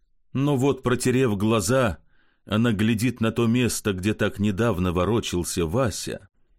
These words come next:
и обхватывавшее ее чувство радости сваливается с нее, как тяжелая пуля. Вася ушел,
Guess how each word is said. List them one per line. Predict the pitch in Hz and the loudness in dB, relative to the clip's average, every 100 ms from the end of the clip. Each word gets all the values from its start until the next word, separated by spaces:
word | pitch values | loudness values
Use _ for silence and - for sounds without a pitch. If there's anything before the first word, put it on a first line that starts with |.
| _ _ | _ _
и | 127 | -4
обхватывавшее | - 127 - 107 131 120 - 90 87 - 98 101 | -2 -4 -4 -2 0 0 0 -2 -2 -2 0 0
ее | 98 95 104 | 0 0 0
чувство | 95 - 104 - 82 90 | 0 -2 -2 -2 -2 0
радости | 143 131 82 - - - - _ _ _ _ _ _ | 0 -2 -4 -6 -10 -14 -16 _ _ _ _ _ _
сваливается | - 160 160 175 156 151 135 - 135 | -8 -2 0 2 2 2 0 0 0
с | - | 0
нее, | 135 139 | 0 2
как | 123 123 - | 0 -2 -2
тяжелая | 123 95 123 117 113 107 | -2 0 2 2 2 0
пуля. | - 120 82 69 - _ _ _ _ _ _ _ _ _ _ _ _ | 0 0 0 -2 -10 _ _ _ _ _ _ _ _ _ _ _ _
Вася | 98 95 139 113 117 | -6 0 0 2 2
ушел, | 110 95 151 147 92 | 2 2 2 2 0